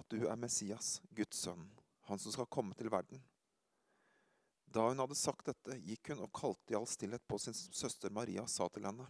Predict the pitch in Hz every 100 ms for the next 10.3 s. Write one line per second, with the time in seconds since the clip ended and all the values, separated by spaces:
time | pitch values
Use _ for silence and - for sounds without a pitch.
0 | - _ _ _ _ 101 98 - 123 123
1 | 127 135 139 - - 98 120 - 139 147
2 | - _ _ _ _ _ _ _ _ _
3 | _ _ _ _ _ - 110 117 117 104
4 | 135 113 - 104 113 - 117 120 - _
5 | - - - 139 147 - 123 - - -
6 | - 110 104 - 98 101 104 123 120 -
7 | _ _ _ _ _ _ _ _ _ _
8 | _ _ _ 110 98 101 107 120 - 127
9 | 104 92 - - 104 104 110 117 95 95
10 | - 147